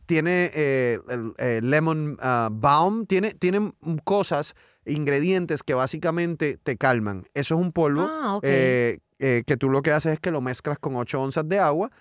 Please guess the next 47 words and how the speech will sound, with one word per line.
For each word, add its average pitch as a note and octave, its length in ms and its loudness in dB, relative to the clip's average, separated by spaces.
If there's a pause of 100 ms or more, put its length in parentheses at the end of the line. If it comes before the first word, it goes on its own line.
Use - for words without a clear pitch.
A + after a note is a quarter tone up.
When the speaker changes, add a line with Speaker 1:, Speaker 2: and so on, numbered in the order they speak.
(100)
Speaker 1:
y C#4+ 120 -4
te C4+ 100 0
lo A3 140 0
tomas D#3+ 400 0
en C#3+ 140 -6
ese C#3 140 -4
momento D#3+ 440 -4
del F3+ 160 -2
día D#3+ 240 -4 (160)
cuando D3 260 0
tú C3+ 140 -4
sientas D3+ 400 -4
que - 100 -6
es C3 60 -2
cuando D3+ 320 -2
el C3 40 0
estrés C3+ 460 -4
más C3+ 260 -4
te C#3+ 120 -4
afecta B2+ 500 -4
la A2 160 -2
dieta. G#2 400 -6
Speaker 2:
Ok. F#3 240 -8 (460)
Speaker 1:
Em, C3 560 0 (100)
y G3+ 100 0
finalmente, G#3 520 0
obviamente, E3+ 360 0
tenemos C#3 460 -4
los, B2+ 800 -2
eh, A2 560 0
la A2 100 0
proteína A#2 380 -2
en D3 120 0
polvo, E3+ 460 0
que C#3 120 -4
puede B2+ 240 0
ser A2+ 340 -4
o A#2 240 -2
proteína A#2 540 -4
whey, C#3 420 0
que - 120 -4
es A2 100 -4
proteína A#2+ 420 -4
animal, D#3 380 -2
o D3 120 -2
proteína A#2+ 440 -2
vegetal, C#3 480 0